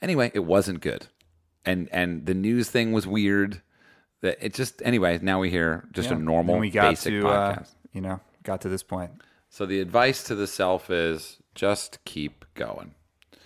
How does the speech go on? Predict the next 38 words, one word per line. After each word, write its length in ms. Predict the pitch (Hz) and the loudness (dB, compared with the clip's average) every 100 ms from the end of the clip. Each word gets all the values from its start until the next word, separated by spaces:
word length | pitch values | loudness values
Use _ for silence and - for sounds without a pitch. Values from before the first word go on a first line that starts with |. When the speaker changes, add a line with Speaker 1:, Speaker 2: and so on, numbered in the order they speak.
| - - _ _ _ - - - _ _ _ - | -20 -20 _ _ _ -20 -20 -20 _ _ _ 0
Speaker 1:
All 80 | 92 | 0
right, 180 | 78 - | 0 0
last, 480 | 104 107 101 - | 0 0 -4 -4
uh, 300 | 95 87 85 | 0 2 0
question 380 | 82 107 98 104 | 0 0 0 -4
from 180 | - 90 | -6 0
Ben 260 | 104 101 98 | 2 2 2
Wolf. 380 | 120 117 - - | 2 2 0 -6
Ben 240 | 104 123 | -4 -2
Wolf, 400 | 113 117 127 - | -2 -2 -2 -6
the, 340 | - 87 82 - | -2 0 -2 -2
uh, 460 | 85 80 76 73 - - | 0 2 2 -2 -6 -14
wonderful, 800 | - 123 135 127 107 90 80 - _ - | -8 -4 -2 -2 2 2 2 -2 _ -4
uh, 300 | 73 64 - - | -4 -4 -8 -14
host 360 | - 98 92 - | -4 -4 -4 -8
over 220 | 92 85 | 0 0
at 60 | - | 2
Oakmont, 480 | 90 - 85 82 - _ _ _ _ _ - | 0 2 0 0 -4 _ _ _ _ _ -8
uh, 340 | 78 69 67 | -4 -4 -6
Country 340 | 71 95 82 - | -6 -6 -6 -2
Club 300 | 87 80 - | 2 2 2
down 220 | 80 78 | 0 0
there 140 | 80 | 0
in 60 | 76 | -2
Pittsburgh. 560 | - 92 - 90 80 | -2 -4 2 0 2
By 140 | - 107 | 4 4
the 60 | |
way, 180 | 78 - - | 2 -4 -8
I 80 | 101 | -8
mean, 220 | 104 98 | -6 -4
the 100 | 101 | -6
Pittsburgh 460 | - 143 - 120 - | -2 -2 0 -2 -2
connection 420 | 110 110 - 104 | -2 -2 -4 -4
with 140 | 92 | -4
the 80 | - | -4
Mister 240 | 95 - 92 | -8 -6 0
Rogers 320 | 92 92 95 | 0 0 -4
thing, 180 | 104 | -4